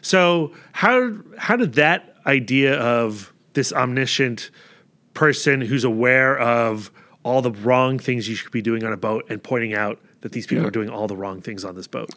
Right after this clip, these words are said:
Speaker 2: Editing process, man. That was not in the script.
Speaker 1: Really?
Speaker 2: Yep. Yeah. The movie was, uh, short. It's like eighty-two, eighty-three minutes
Speaker 1: Yeah.
Speaker 2: long. So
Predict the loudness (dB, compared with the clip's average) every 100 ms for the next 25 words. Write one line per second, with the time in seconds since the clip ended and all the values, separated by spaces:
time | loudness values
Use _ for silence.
0 | -2 0 4 4 4 2 2 0 -2 -2
1 | 0 0 2 2 2 4 6 6 6 4
2 | 2 2 2 2 4 4 2 2 2 2
3 | 0 _ _ _ _ 2 2 2 -2 2
4 | 6 6 6 4 2 -2 -8 -4 0 2
5 | 0 -4 0 4 6 4 0 _ _ -12
6 | -2 -2 2 2 4 2 4 2 4 0
7 | 0 2 4 4 4 4 6 4 2 4
8 | 4